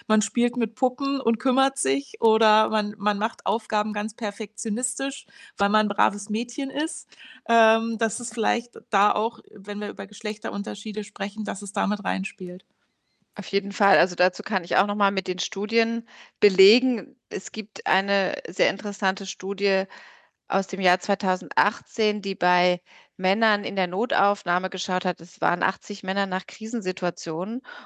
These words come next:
Speaker 2: und die Hälfte dieser Männer hatte einen Suizidversuch, die anderen nicht. Und man hat bei diesen Menschen untersucht,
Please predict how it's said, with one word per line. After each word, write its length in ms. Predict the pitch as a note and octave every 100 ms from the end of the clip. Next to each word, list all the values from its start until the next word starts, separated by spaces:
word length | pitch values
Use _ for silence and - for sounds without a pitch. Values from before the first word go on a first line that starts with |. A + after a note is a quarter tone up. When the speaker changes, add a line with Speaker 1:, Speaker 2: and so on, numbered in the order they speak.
| -
Speaker 2:
und 140 | F#3
die 60 | G3
Hälfte 360 | F#3+ G3+ -
dieser 300 | G3 G3 F#3+
Männer 300 | F#3 F#3 F#3+
hatte 220 | F3+ -
einen 140 | F3+ F3+
Suizidversuch, 640 | F3 - G#3+ - G3+ F#3+
die 140 | F#3+ -
anderen 380 | C#3 G3 F#3 F3+
nicht. 200 | A#3 A3
Und 120 | G3
man 160 | F#3+
hat 240 | G3+ G3 - _ _ _ _
bei 120 | G3
diesen 600 | G3 G3 G3 G3 G3 F#3 -
Menschen 360 | G3+ G3+ -
untersucht, 720 | - G3 G3+ F3 G3+ A#3 -